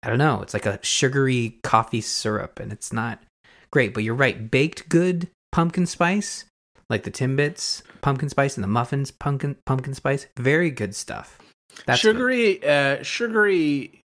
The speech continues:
Speaker 2: coffee syrup should be, uh, Tim Hortons' slogan. It should be like, "Tim Hortons,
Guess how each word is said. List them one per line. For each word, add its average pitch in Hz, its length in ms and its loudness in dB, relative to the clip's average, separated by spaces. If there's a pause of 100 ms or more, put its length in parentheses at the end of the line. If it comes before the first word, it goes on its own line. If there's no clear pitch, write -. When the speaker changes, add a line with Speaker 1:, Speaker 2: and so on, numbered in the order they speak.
(240)
Speaker 2:
coffee 151 380 2
syrup 139 520 -2
should 127 340 -6
be, 113 460 -2
uh, 101 280 -6
Tim 127 200 -6
Hortons' 113 420 -6
slogan. 107 640 -8
It 101 160 -16
should 107 140 -12
be 113 100 -4
like, 107 160 -4
"Tim 220 220 2
Hortons, 139 500 0